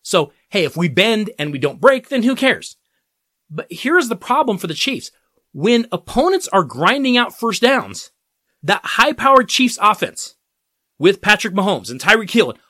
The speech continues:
Travis Kelce and all that talent, they're sitting on the sideline watching the game. One thing you have to be careful of with the Chiefs defense is, as bad as their defense has been, if you get into third and long situations where they know a pass is coming,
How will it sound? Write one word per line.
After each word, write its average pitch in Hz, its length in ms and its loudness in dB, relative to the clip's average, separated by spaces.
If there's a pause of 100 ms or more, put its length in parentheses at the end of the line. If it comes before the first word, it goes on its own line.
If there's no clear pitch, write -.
Travis 226 340 0
Kelce 208 380 -2
and - 140 -12
all 240 140 0
that 240 160 0
talent, 196 460 0 (320)
they're 196 340 4
sitting 285 360 -2
on 233 60 2
the 202 80 -2
sideline 214 600 0
watching 190 460 0
the 170 80 2
game. 170 400 -2 (880)
One 208 260 0
thing 269 160 0
you 254 120 2
have 240 160 0
to 208 80 -12
be 214 100 0
careful 277 540 0
of 95 260 -4 (180)
with 160 140 -2
the 143 60 -14
Chiefs 165 280 -4
defense 113 500 -8 (300)
is, 190 140 -2
as 190 180 2
bad 240 280 0
as 262 100 -4
their 269 140 -2
defense 233 400 -2
has 208 200 0
been, 285 340 0 (360)
if 175 160 -2
you 220 160 4
get 190 260 -2
into 302 200 0
third 254 340 4
and 208 160 0
long 302 300 4
situations 151 720 -2 (300)
where 196 260 4
they 214 240 2
know 208 400 2
a 208 100 -2
pass 233 380 0
is 175 140 -4
coming, 247 480 -2